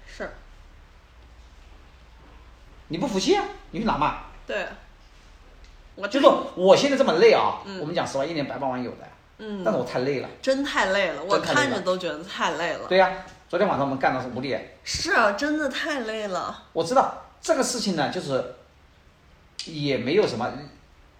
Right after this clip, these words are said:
Speaker 2: 你，你说我累啊，
Speaker 1: 嗯。
Speaker 2: 其实我可以不去的。
Speaker 1: 对呀。
Speaker 2: 其实这个事情是我自找的。
Speaker 1: 嗯。
Speaker 2: 为什么呢？人一定要有危机感。
Speaker 1: 嗯。
Speaker 2: 其实说白了，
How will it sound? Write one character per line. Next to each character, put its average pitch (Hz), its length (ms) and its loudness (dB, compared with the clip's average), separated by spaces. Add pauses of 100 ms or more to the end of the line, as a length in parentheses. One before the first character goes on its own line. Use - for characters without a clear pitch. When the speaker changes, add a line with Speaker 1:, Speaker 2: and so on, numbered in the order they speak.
(340)
Speaker 2:
你， 170 160 -10 (100)
你 165 100 -6
说 208 140 2
我 147 100 4
累 165 200 4
啊， - 280 -2
Speaker 1:
嗯。 196 220 -14 (100)
Speaker 2:
其 - 80 -8
实 262 80 0
我 135 200 0
可 - 140 -2
以 196 80 0
不 175 120 -8
去 233 240 -4
的。 107 100 -2 (320)
Speaker 1:
对 285 200 -2
呀。 165 120 -2
Speaker 2:
其 - 140 -2
实 269 40 -6
这 339 80 2
个 262 60 4
事 269 100 -2
情 214 80 2
是 185 80 0
我 156 100 2
自 240 160 -4
找 - 200 2
的。 - 200 -6 (400)
Speaker 1:
嗯。 - 120 -10
Speaker 2:
为 349 140 8
什 165 160 4
么 120 100 -2
呢？ 107 140 -6 (2250)
人 139 160 -4
一 147 160 -4
定 143 80 -2
要 113 60 -4
有 110 160 -4
危 127 60 -6
机 120 160 -10
感。 117 140 -12 (440)
Speaker 1:
嗯。 220 400 -6 (1040)
Speaker 2:
其 269 200 -2
实 247 40 -2
说 302 160 4
白 151 120 4
了， 131 320 0